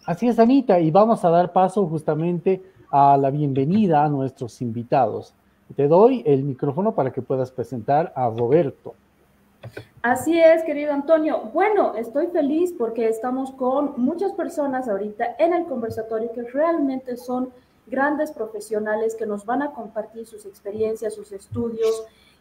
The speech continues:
Speaker 2: y, bueno, todo lo que ellos piensan acerca de esta problemática. Quiero dar la bienvenida, para mí es un honor hablar con Roberto Navia Gabriel. Él es de Santa Cruz, eh, de,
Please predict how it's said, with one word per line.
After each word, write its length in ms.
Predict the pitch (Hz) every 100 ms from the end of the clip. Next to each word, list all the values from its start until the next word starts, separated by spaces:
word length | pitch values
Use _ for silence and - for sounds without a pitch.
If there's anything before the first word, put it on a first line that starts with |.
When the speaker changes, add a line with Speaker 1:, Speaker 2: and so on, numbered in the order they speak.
| _
Speaker 2:
y, 380 | - 285 294 294 -
bueno, 260 | 247 220
todo 540 | 214 262 254 269 254 208
lo 200 | 196 202
que 140 | 226
ellos 300 | 233 247 240
piensan 480 | - 269 254 262 254
acerca 520 | 202 - 247 - 240
de 300 | 233 214 220
esta 260 | 220 220 -
problemática. 760 | 196 185 180 180 - _ _ _ _ _ _
Quiero 280 | 269 277 262
dar 180 | 254 262
la 160 | 220
bienvenida, 640 | 196 202 208 220 254 254 247
para 160 | 214
mí 80 | 220
es 140 | 220
un 120 | 226 214
honor 460 | 214 233 247 247 -
hablar 460 | 214 214 214 226
con 260 | - 208 190
Roberto 540 | 196 196 240 339 330 285
Navia 440 | 240 240 254 247
Gabriel. 520 | 208 190 220 269 415 - _ _ _ _
Él 200 | - 226
es 100 | 233
de 80 | 214
Santa 320 | 208 180 - 196
Cruz, 400 | 233 320 381 370
eh, 80 | 247 196 196 196 190
de, 280 | 208 214